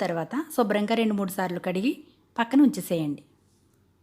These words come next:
ఇప్పుడు స్టవ్ on చేసి ఒక ప్యాన్లో టూ టేబుల్ స్పూన్స్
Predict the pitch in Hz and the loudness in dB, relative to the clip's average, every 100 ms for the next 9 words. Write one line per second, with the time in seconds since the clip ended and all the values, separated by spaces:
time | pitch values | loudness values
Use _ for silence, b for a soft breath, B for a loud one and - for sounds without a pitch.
0 | _ _ _ _ _ _ _ _ _ _ | _ _ _ _ _ _ _ _ _ _
1 | _ _ _ _ _ _ _ _ _ _ | _ _ _ _ _ _ _ _ _ _
2 | _ _ _ _ _ _ _ _ _ _ | _ _ _ _ _ _ _ _ _ _
3 | _ _ _ 233 240 262 294 240 233 247 | _ _ _ 0 4 4 4 2 4 4
4 | 240 226 233 208 196 180 170 226 359 - | 2 0 -2 -2 -2 -2 -2 -4 -6 -2
5 | 269 240 196 202 - 208 | 0 0 -2 -6 -6 -6